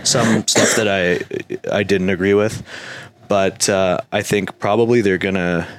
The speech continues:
if I had to guess, I think they're gonna rebrand it just to, you know, disassociate the negativity that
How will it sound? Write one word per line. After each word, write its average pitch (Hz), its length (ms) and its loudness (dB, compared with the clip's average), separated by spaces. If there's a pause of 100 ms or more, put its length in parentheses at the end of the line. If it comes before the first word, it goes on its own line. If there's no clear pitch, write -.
(320)
if 113 120 -2
I 101 80 0
had 110 180 -2
to 107 60 0
guess, 110 380 0
I 90 80 -2
think 95 220 -2
they're 92 80 -2
gonna 90 240 -2
rebrand 95 540 0
it 113 180 0 (240)
just - 220 -2
to, 87 280 2 (760)
you 98 200 -2
know, 85 140 -2 (720)
disassociate 104 760 2
the 95 140 2
negativity 92 680 0 (400)
that 92 180 -2